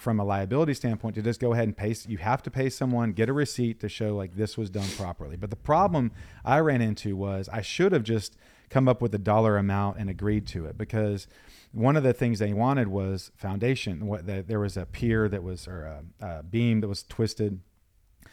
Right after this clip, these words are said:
So I paid a guy to go fix it. Well, then in the process, his guys accidentally cut the wrong beam.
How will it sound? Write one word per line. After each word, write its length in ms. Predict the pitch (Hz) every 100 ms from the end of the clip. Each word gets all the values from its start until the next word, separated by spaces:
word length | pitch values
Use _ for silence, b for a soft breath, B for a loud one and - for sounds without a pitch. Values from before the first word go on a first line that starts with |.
| B B B
So 200 | - 120
I 120 | 127
paid 300 | 143 131 131
a 40 | 127
guy 220 | 120 120
to 80 | 117
go 120 | 113
fix 320 | - 101 -
it. 100 | -
Well, 140 | 117 117
then 140 | 139
in 80 | 131
the 80 | 120
process, 600 | - 170 170 151 139 -
his 220 | 147 123
guys 360 | 127 120 117
accidentally 500 | 113 117 - 120 110
cut 320 | 107 120 110 _ -
the 140 | 113
wrong 320 | 107 107 104
beam. 380 | 92 90 73 69